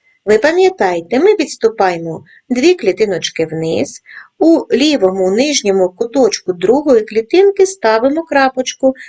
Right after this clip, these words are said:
Це буде початок нашого відрізка. Початок і цифра нуль співпадає, узгоджуються між собою.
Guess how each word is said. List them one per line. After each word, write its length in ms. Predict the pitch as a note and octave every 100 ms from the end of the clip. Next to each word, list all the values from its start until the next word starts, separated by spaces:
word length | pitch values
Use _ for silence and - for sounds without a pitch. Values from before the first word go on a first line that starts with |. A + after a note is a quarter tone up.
| -
Це 180 | - G3+
буде 300 | F#3+ A3 G3
початок 640 | F3 F3 G3 G#3+ C4 D4+
нашого 440 | F3 E3+ F3 G#3+ A3+
відрізка. 640 | F#3+ F3 F3 E3+ - E3+ E3 _ - - _
Початок 760 | A#3+ A#3 - A3+ E3 D#3+ A3+ C#4 - -
і 120 | D3
цифра 440 | - G#3 F#3 F#3
нуль 280 | F3+ F#3+ C#4+ D#4+ - _
співпадає, 1120 | - - C#4 - E4+ C#4+ G#3 F#3 F3 F#3+ B3+ - _ _ _ _ _ _ _ _ _ _ _
узгоджуються 880 | D#4 C#4+ B3+ G3+ F#3+ - G3 G3+ A3
між 280 | G#3+ - -
собою. 580 | A3+ G3+ G#3+ G#3+ A3